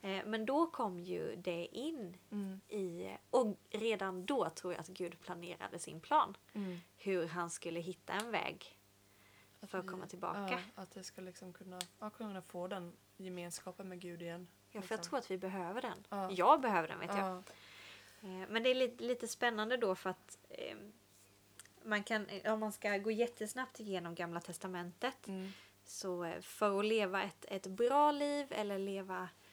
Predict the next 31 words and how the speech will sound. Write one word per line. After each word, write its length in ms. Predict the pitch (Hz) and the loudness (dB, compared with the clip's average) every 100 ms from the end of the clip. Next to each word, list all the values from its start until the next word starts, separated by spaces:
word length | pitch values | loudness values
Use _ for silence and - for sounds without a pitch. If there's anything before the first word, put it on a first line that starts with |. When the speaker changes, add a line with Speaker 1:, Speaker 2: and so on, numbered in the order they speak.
| - - - - | -20 -20 -20 -14
Speaker 1:
eh, 140 | 202 - | -8 -8
så 260 | 190 - 185 | -4 0 0
att 80 | 180 | 0
man 120 | 180 | -2
skulle 260 | - 214 214 | 2 2 2
kunna 220 | 320 311 | 2 2
vara 120 | 269 | 4
nära 200 | 208 160 | 4 2
Gud, 300 | 165 - 190 | 2 -2 -2
Speaker 2:
Ja. 220 | 196 185 196 | -2 -2 -2
Speaker 1:
då 80 | 196 | 0
kommer 260 | 262 262 | 0 0
ju 60 | 262 | -2
någonting 280 | 196 185 165 | -2 -4 -6
som 120 | 170 | -8
heter 140 | 170 | -6
lagen 560 | 165 175 156 160 220 285 | -2 0 0 0 0 -2
in, 200 | 180 160 | -6 -6
tio 220 | 196 190 | -2 0
Speaker 2:
Ja. 80 | 185 | 0
Speaker 1:
Guds 220 | 185 185 | -2 -2
bud 180 | 190 196 | -4 -2
bland 180 | 262 285 | 0 0
annat. 300 | 254 277 - | 0 -2 -4
Speaker 2:
Ja. 260 | 196 185 196 - - - | -6 -6 -8 -14 -16 -4
Speaker 1:
Att 220 | 185 - - | -4 -4 -4
de 160 | 214 214 | -2 0
här 260 | 220 226 | 2 2
ska 180 | 214 - | 0 -4
du 100 | 208 | -6
följa, 600 | - 202 202 180 196 269 | -2 0 0 0 2 0